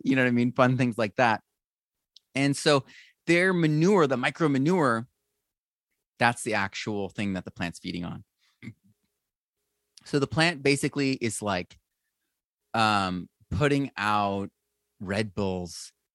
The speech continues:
uh, and then letting, like, fights break out and then, like, filming it and putting on YouTube. <laughs> Just kidding.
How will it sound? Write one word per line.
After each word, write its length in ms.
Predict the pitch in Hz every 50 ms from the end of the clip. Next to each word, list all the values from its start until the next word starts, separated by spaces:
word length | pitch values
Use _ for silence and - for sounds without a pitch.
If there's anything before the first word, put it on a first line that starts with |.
| _ _ _ _ _ _
uh, 260 | - 110 104 101 101 -
and 140 | 98 104 104
then 140 | 104 104 98
letting, 360 | 98 98 101 107 107 107 104
like, 280 | 95 92 90 87 - -
fights 320 | - - 95 95 - -
break 300 | - - 98 90 87 -
out 280 | 87 87 87 87 82 - -
and 160 | 98 95 92
then, 160 | 92 92 90
like, 180 | 82 80 - -
filming 360 | - - 104 92 92 90 82
it 80 | 82 85
and 120 | 85 -
putting 200 | - 92 85 87
on 140 | 87 87 95
YouTube. 340 | 92 87 - - 117 - - - - - - - - - 784 - - 784 - - 784 807 - - 784 - - - - - - _ _
<laughs> 400 | 202 254 262 262 247 233 226 180
Just 300 | - - 165 160 139 -
kidding. 280 | - 139 113 107 98 87